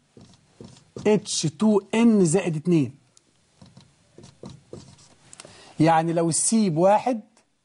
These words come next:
يبقى الاتش بضرب في اتنين وازود اتنين يبقى أربعة، لو السي باتنين يبقى الاتش اتنين في اتنين بأربعة زائد اتنين ستة، لو السي بتلاتة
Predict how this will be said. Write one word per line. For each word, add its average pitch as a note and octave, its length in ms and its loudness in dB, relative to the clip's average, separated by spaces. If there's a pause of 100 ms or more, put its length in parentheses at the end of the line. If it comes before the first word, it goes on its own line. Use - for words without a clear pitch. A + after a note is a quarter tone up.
(680)
يبقى D3+ 280 2
الاتش - 480 -4
بضرب F#3 340 0
في - 120 -8
اتنين F#3+ 260 -4
وازود F3 440 0
اتنين G3 240 -2
يبقى F#3+ 180 0
أربعة، D3+ 440 -2 (720)
لو C#3+ 200 2
السي G#3 340 0
باتنين G3+ 580 2 (800)
يبقى C#3+ 320 2
الاتش D#3+ 500 -2
اتنين F#3 300 2
في D#3+ 120 -2
اتنين F3 440 2
بأربعة E3+ 440 2
زائد D#3 260 -8
اتنين F3 220 -2
ستة، F#3+ 360 -4 (680)
لو C#3+ 200 2
السي G3+ 260 0
بتلاتة G3 640 0